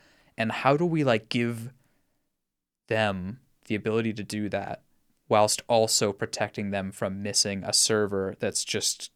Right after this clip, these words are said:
to the right of this fucking <laughs> screen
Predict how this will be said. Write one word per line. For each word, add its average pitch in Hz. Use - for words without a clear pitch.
to 147
the 107
right 104
of 101
this 110
fucking 107
<laughs> -
screen -